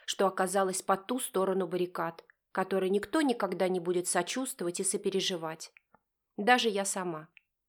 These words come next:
«Настён, ты чего застыла?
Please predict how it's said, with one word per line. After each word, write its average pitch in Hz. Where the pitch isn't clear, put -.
«Настён, 190
ты 175
чего 208
застыла? 175